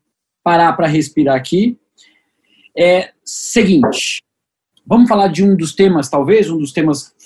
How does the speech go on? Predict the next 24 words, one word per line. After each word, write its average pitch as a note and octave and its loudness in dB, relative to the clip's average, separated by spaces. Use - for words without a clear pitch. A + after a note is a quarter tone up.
que C3 -10
gerou D#3 0
mais G#3 0
polêmica D#3+ 0
em C#3+ -2
relação C3+ -4
ao C3+ 0
artigo B2+ -4
cento C3 -2
e - -8
trinta B2+ -2
e - -12
nove, B2 0
inciso A#2 -6
quatro, E3+ -2
que F3+ -4
são G3+ 0
os D#3 -2
usos A#3 0
de D#3 -2
algumas F3 0
medidas E3+ -2
coercitivas, E3 -4
tá? F3 -6